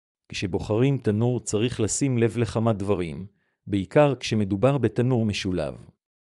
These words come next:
בכתבה שלפניכם, נציג עבורכם מספר דברים שחשוב לקחת בחשבון בבחירת תנור משולב. מוזמנים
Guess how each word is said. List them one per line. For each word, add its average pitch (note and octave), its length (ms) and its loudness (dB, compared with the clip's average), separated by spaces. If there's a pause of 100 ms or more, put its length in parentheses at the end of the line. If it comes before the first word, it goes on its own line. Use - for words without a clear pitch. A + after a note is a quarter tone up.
(640)
בכתבה G#2 560 2
שלפניכם, F#2+ 840 -4 (400)
נציג B2+ 360 0
עבורכם G#2+ 440 2
מספר D3 360 2
דברים G#2 400 0
שחשוב A#2+ 540 -2
לקחת - 460 2
בחשבון A#2 640 -2
בבחירת A2 640 0
תנור A#2+ 320 0
משולב. F2+ 520 -2 (1120)
מוזמנים A2+ 680 2